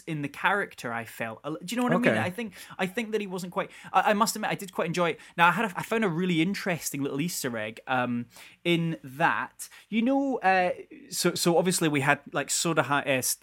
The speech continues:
Speaker 1: Steven Soderheim, and is it Soder-, I can't pronounce it. Is it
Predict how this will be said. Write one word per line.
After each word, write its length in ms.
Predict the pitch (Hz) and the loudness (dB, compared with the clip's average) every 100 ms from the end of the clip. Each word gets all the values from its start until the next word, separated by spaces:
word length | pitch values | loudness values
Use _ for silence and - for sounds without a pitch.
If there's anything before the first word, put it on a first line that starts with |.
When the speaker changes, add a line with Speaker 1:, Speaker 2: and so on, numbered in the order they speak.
| 156 | -4
Speaker 1:
Steven 300 | - 170 143 | -2 0 0
Soderheim, 640 | 165 156 139 135 135 135 - | 2 4 4 4 0 -2 -2
and 260 | 131 131 | -2 0
is 120 | 143 139 | -4 -4
it 60 | |
Soder-, 240 | - 190 180 | -4 -4 -6
I 80 | - | -4
can't 200 | 165 143 | -4 -2
pronounce 340 | 127 127 - | -2 -2 -2
it. 120 | 123 | -4
Is 120 | 131 | -2
it 160 | 131 - | -4 -6